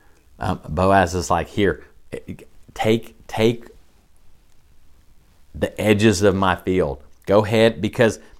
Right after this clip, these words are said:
Boaz understood that God told them, "Listen, you don't take the gleanings, you don't go and take the fruit off of the edges of your field. You leave them for the poor and the foreigner.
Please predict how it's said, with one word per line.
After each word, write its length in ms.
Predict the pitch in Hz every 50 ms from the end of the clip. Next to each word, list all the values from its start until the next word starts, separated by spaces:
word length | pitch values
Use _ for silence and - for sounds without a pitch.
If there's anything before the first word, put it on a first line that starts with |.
| - _ -
Boaz 480 | 85 95 113 131 156 143 127 117 90 113
understood 760 | 110 107 92 90 - - - - 101 95 92 90 85 82 - - _ - - _ - - _ - -
that 380 | - 101 98 - - - - -
God 320 | 90 98 107 107 90 -
told 260 | - - 117 151 143
them, 240 | 104 87 87 78 - - - -
"Listen, 320 | 110 113 - - 80 - -
you 220 | 80 95 113 131
don't 500 | 127 107 107 104 107 110 120 123 - - - - - _ _ - - _ - - _ _ _ _ _ _ -
take 280 | - - 107 101 - -
the 120 | 104 95
gleanings, 640 | 87 - 90 92 101 113 113 104 87 82 71 -
you 120 | 92 90 85
don't 460 | 80 95 95 98 107 107 - - 90
go 220 | 98 98 101 104
and 140 | 101 95 87
take 320 | - - 104 101 - - -
the 100 | 92 -
fruit 640 | - - - 101 101 110 120 117 101 - - - - - -
off 260 | - 92 95 95 -
of 140 | 113 98 87
the 180 | 90 104 92 - - -
edges 560 | 104 104 107 104 98 101 104 107 104 95 - - -
of 240 | 87 90 92 90 90
your 240 | 90 90 90 85 82
field. 480 | - - - 110 123 123 95 80 -
You 80 | 107 95
leave 400 | 90 87 90 95 110 127 131 131
them 220 | 113 101 95 92
for 120 | - 98 90
the 120 | 78 73
poor 580 | - - - - 90 87 87 90 117 123 - - - - - - -
and 200 | - 98 101 101
the 60 | 101
foreigner. 640 | - - - - 107 110 156 156 110 87 76 71 -